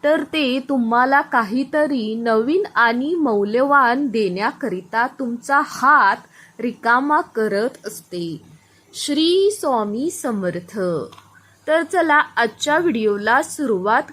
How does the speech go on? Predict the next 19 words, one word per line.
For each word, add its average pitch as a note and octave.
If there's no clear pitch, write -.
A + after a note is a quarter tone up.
करूया. G3
तीस F#4
जून D4
ते D#4
दहा B3+
जुलैपर्यंत D#4
ही D#4+
स्वामी B3+
सेवा, A3+
प्रभावी C4
सेवा G#3
मनोभावे A#3
करा, F#3
त्यामुळे D4
तुमच्या C4
कुटुंबातील B3+
सर्व D4
समस्या A#3+
दूर D4+